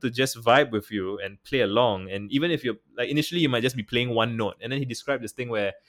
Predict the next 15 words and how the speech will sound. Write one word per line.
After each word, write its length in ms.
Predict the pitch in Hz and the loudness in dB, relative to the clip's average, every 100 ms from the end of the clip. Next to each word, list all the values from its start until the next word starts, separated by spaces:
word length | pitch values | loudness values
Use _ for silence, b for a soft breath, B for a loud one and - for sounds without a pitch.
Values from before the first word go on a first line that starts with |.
| b b b | b b b
he, 200 | - 156 | -10 -4
they, 440 | 135 147 156 117 | 2 4 4 2
him 220 | 135 208 220 | 0 0 0
and 140 | 131 | 0
his 140 | 123 | -2
band, 440 | 113 147 131 101 104 | 0 2 2 0 -2
they 100 | 127 | 0
would 220 | 131 120 | 0 0
get 160 | 131 - | 0 0
a 60 | 123 | -2
non-musician 760 | 123 156 170 131 117 120 127 | 2 2 2 0 0 -2 -2
to 60 | 101 | -4
show 180 | - 104 | 0 0
up, 200 | 90 - | 0 -4
right? 160 | 101 | -4